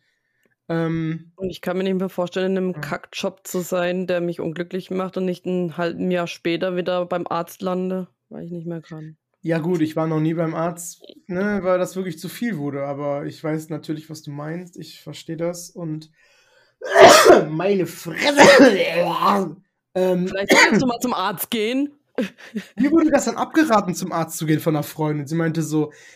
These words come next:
Speaker 1: "Ja, das kannst du auch sein lassen, weil alle, die jetzt zu Weihnachten", weil an Weihnachten waren ja auch viele krank,
Speaker 2: Mhm.
Speaker 1: ähm, "alle, die jetzt an Weihnachten krank waren, haben noch ein paar Wochen danach Husten.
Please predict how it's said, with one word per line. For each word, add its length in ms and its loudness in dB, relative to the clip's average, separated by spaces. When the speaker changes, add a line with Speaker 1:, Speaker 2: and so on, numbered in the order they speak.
Speaker 1:
"Ja, 180 -6
das 140 -8
kannst 260 -4
du 80 -14
auch 160 -6
sein 320 -10
lassen, 340 -10
weil 200 -8
alle, 260 -2
die 80 -8
jetzt 240 -6
zu 260 -10
Weihnachten", 480 -8
weil 140 -2
an 100 -2
Weihnachten 380 -2
waren 160 -2
ja 80 -2
auch 100 -6
viele 240 -2
krank, 320 -6
Speaker 2:
Mhm. 260 -2
Speaker 1:
ähm, 220 -2
"alle, 160 0
die 80 -4
jetzt 140 -8
an 80 -6
Weihnachten 380 -6
krank 280 -12
waren, 180 -6
haben 200 -4
noch 160 -8
ein 80 -16
paar 180 -8
Wochen 220 -14
danach 340 -14
Husten. 480 -8